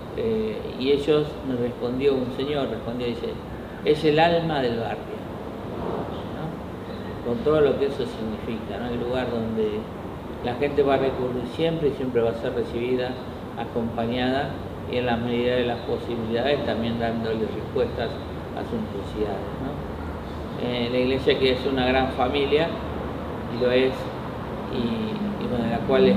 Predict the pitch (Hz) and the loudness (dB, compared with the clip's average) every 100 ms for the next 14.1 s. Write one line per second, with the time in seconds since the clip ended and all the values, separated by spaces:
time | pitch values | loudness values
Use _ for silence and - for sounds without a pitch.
0 | - - 98 - - - 131 127 120 139 | 4 4 6 6 6 4 4 4 6 4
1 | - - - - - 180 - - - - | 4 2 0 2 6 8 8 6 4 2
2 | 180 - 175 - - 170 170 170 165 - | 2 2 2 -2 -2 -2 0 0 -2 -4
3 | 165 - - - - - - - - - | -4 -4 -6 -6 -4 -4 -4 -4 -6 -4
4 | - 120 127 135 117 107 - - - - | -2 0 0 2 2 0 -2 -6 -6 -6
5 | - - 131 131 135 143 156 147 131 143 | -6 0 6 6 6 4 4 4 6 4
6 | 120 135 123 123 131 127 113 113 127 135 | 6 6 8 6 6 2 2 0 2 2
7 | 113 104 - 120 117 120 120 113 110 117 | 2 2 2 2 4 2 2 0 0 0
8 | 110 - 107 - - - - - - - | 0 -2 -2 -2 -4 -4 -4 -4 -4 -2
9 | 139 135 123 143 135 123 117 113 101 - | 0 4 4 6 6 6 4 0 -2 -4
10 | - - - - - - 131 131 123 - | -4 -6 -6 -4 -4 2 6 6 2 0
11 | 127 127 - 160 139 113 117 123 127 117 | 0 0 2 4 4 0 -2 0 0 0
12 | 110 - 143 113 117 120 120 143 139 127 | -2 0 0 0 0 -2 0 0 0 -2
13 | - - - - 120 - 127 120 147 151 | -2 -4 -6 -6 -6 -2 0 2 2 2